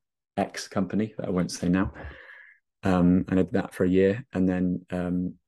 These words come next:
but I, I quite like the journalism element and I love the, the travel element. And, uh, I was hooked basically to to being, to having no fixed address. And, uh, yeah, from that, it spun off into, uh, a Bloomberg, it, it's like a Bloomberg funded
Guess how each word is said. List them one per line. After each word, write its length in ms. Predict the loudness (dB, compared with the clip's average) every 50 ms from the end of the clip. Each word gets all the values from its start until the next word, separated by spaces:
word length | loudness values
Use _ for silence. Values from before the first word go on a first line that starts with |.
| _ _ _ _
but 200 | 6 6 6 8
I, 140 | 6 6
I 40 | 4 4
quite 220 | 4 2 2 2
like 120 | 2 -2
the 60 | -4 -4
journalism 440 | -2 -2 -2 0 -2 -2 -2 -2
element 280 | -2 -2 0 0 0 -2
and 80 | -4 -6
I 40 | -8
love 180 | -8 -8 -8
the, 160 | _ -8 -6 -6
the 80 | -6
travel 300 | -6 -6 -6 -4 -4 -4
element. 340 | -4 -4 -4 -4 -4 -4 -6 -10 _ _ _
And, 200 | -6 -2 -2 -2
uh, 240 | -2 -2 -4 -6 -6 -4
I 60 | -4
was 120 | -4 -4 0
hooked 360 | 0 0 0 0 -8 -18 -14 -12
basically 360 | -10 -10 -8 -6 -6 -6 -4 -6
to 300 | -6 -6 -4 -6 -6 -8 _ _ _ _ _ -20 -20 _ _ _ _ _ _ _ _ 0
to 140 | 0 0
being, 520 | 4 6 6 8 8 8 6 6 4 2 0 -2
to 100 | -2 0
having 200 | 2 4 6 6
no 140 | 6 6 6
fixed 300 | 4 4 0 0 2 0
address. 400 | 2 2 2 0 0 -6 -8 -12 -14 _ _ _ _ _ _ _ _ _ _ _ _ _ _ _ _ _ _ _ _ _ -6
And, 240 | -2 0 2 2
uh, 280 | 2 2 2 2 0 0 2
yeah, 140 | 2 2 2
from 180 | 2 0 0
that, 160 | 0 0 -2 -4 _
it 200 | -8 -8 -6 -6
spun 220 | -10 -6 -4 -4 -4
off 140 | -4 -2 -2
into, 540 | -2 -2 -2 -2 -2 0 0 0 -2 -4 -6 -8 -10 -8
uh, 300 | -6 -4 -4 -4 -6 -6 -4
a 80 | -6 -2
Bloomberg, 680 | 2 2 4 4 4 4 4 2 2 2 2 -2 -2 -6 -16 _ _ _ _ _ _ _ _
it, 180 | -4 -4 -4 -4
it's 160 | -6 -2 -2
like 120 | 0 -2
a 40 | 2
Bloomberg 480 | 6 6 8 8 8 6 4 2 0 -4
funded 600 | -8 -6 -2 0 0 0 0 0 -2 -2 -4